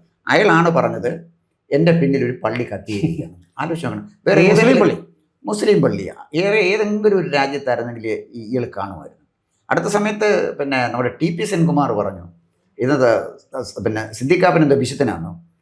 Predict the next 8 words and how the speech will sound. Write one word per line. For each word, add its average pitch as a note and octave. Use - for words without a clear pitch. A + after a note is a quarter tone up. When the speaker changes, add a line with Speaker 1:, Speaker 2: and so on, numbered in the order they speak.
Speaker 1:
ഭീകരവാദിയാണെ G3+
അവൻ A3
ഭീകരവാദിയാന്ന് G#3
പറയും. F3
നിങ്ങൾ D#3
പത്രക്കാരനായതുകൊണ്ടൊന്നും F#3+
പ്രത്യേകിച്ച് E3+
പ്രിവിലേജുകളൊന്നുമില്ല. D3